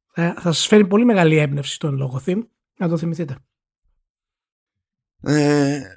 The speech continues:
Speaker 2: οπότε, ναι, ας ελπίσουμε ότι θα τους αντιγράψουν οι υπόλοιποι Ιάπωνες, τα στραβόξυλα. Αν και η Nintendo αποκλείεται. Η Nintendo πήγε και εξαφάνισε ό,τι υπήρχε ξέμπαρκο τόσο καιρό. <laughs> Δεν, ε, α,
Speaker 1: Η
Speaker 2: ε, με
Speaker 1: Nintendo,
Speaker 2: άλλη εταιρεία θα
Speaker 1: η
Speaker 2: λέγαμε
Speaker 1: Nintendo
Speaker 2: ότι τα εξαφάνισε επειδή θα προσπαθήσει να καλύψει το κενό μόνη της. Αλλά στην
Speaker 1: Ε,
Speaker 2: Nintendo
Speaker 1: ε,
Speaker 2: δεν ισχύουν αυτά,
Speaker 1: ε,
Speaker 2: οπότε
Speaker 1: μάλλον η
Speaker 2: εντάξει.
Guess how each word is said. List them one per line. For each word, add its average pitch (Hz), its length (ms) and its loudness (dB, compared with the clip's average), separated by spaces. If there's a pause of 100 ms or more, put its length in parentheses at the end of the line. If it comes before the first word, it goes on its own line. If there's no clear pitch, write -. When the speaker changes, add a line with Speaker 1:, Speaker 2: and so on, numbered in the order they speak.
(120)
Speaker 2:
οπότε, 220 600 0
ναι, 208 100 0
ας 156 200 2
ελπίσουμε 196 360 0
ότι 180 240 0
θα 165 100 0
τους 151 120 -6
αντιγράψουν 170 380 0
οι 160 60 0
υπόλοιποι 120 520 2
Ιάπωνες, 110 440 0
τα 104 160 -6
στραβόξυλα. 110 680 -6 (560)
Αν 123 140 2
και 131 100 0
η 120 140 0
Nintendo 131 160 0
αποκλείεται. 110 540 -2
Η 95 200 -4
Nintendo 117 220 0
πήγε 123 180 2
και 123 120 -2
εξαφάνισε 127 540 0
ό,τι 120 280 -2
υπήρχε 113 340 -2
ξέμπαρκο 104 460 -2
τόσο - 200 -6
καιρό. 98 380 0 (680)
<laughs> - 800 -8
Δεν, 151 300 -2
ε, 156 160 0 (320)
α, 147 160 0 (180)
Speaker 1:
Η - 40 2
Speaker 2:
ε, 240 40 2
με 233 100 2
Speaker 1:
Nintendo, 139 80 2
Speaker 2:
άλλη 151 220 2
εταιρεία 156 320 2
θα 160 100 2
Speaker 1:
η 156 40 2
Speaker 2:
λέγαμε 180 280 2
Speaker 1:
Nintendo 180 40 2
Speaker 2:
ότι 165 100 0
τα 156 100 0
εξαφάνισε 170 680 0
επειδή 170 400 0
θα 180 120 0
προσπαθήσει 165 500 -2
να 170 100 0
καλύψει 160 400 0
το 170 80 -2
κενό 160 260 0
μόνη 170 340 2
της. 87 180 -8
Αλλά 120 140 2
στην 262 140 0
Speaker 1:
Ε, - 20 2
Speaker 2:
Nintendo 165 200 0
Speaker 1:
ε, 170 40 2
Speaker 2:
δεν 175 80 -2
ισχύουν 127 340 0
αυτά, 101 180 -2
Speaker 1:
ε, 117 40 2
Speaker 2:
οπότε 180 160 2
Speaker 1:
μάλλον 220 240 0
η - 20 2
Speaker 2:
εντάξει. 220 200 0